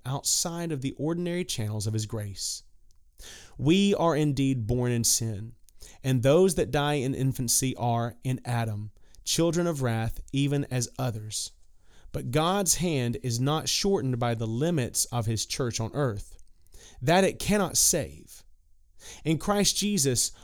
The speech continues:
all souls are the Lord's, and only the soul that itself sinneth shall die. And the only judgment wherewith men shall be judged proceeds on the principle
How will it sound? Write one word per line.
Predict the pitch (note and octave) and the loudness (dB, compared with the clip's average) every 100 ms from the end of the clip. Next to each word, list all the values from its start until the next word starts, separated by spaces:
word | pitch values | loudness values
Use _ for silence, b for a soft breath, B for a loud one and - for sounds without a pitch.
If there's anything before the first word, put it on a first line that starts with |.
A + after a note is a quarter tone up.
| b - | b 0
all | F3+ G#3 | 4 4
souls | G3 - B2 G#2 G2+ - | 4 2 2 0 -4 -2
are | A#2+ | 0
the | A#2 | 2
Lord's, | A#2 A2+ G2 D#2+ - - - b b b | 2 0 -2 -6 -8 -8 -10 b b b
and | C#3+ C#3+ - | -2 -2 2
only | F3 G#3+ A3+ A3+ | 4 6 6 4
the | G#3 | 4
soul | - F3 D3 D3 | 2 4 4 4
that | C#3 | 2
itself | B2 A#2+ - C#3+ B2+ | 2 2 4 4 4
sinneth | - - F#3 A2+ - - | 4 4 4 0 -2 -2
shall | - B2 | 0 0
die. | A2+ C#3 A#2+ - - - - - _ - - - - - - | 0 0 -2 -8 -18 -20 -20 -20 _ -20 -20 -20 -16 -12 -4
And | C#3 C3 B2 B B B - | 2 2 2 B B B -2
the | C#3+ - | -2 2
only | F3 A3 A3 | 4 4 4
judgment | C#3+ - A#2+ G#2 A2 G2 b b | 2 2 0 0 -2 -4 b b
wherewith | A2 C3 C#3 C3+ B2 | 0 2 4 4 2
men | A#2+ C3 C#3+ C3+ | 2 2 2 2
shall | - B2+ | 0 0
be | A#2 | 0
judged | G#2+ F#2+ D3+ C#3 A2+ G2+ - b b - | -2 0 2 2 0 -4 -10 b b -6
proceeds | - A#2+ - - G3 G3 E3 - | 0 2 4 4 2 0 -2 -4
on | C3+ | -2
the | B2 | -2
principle | G#2 - G#3 G#3+ C#3 G#2+ F2+ F#2 | -2 0 0 2 0 -4 -8 -10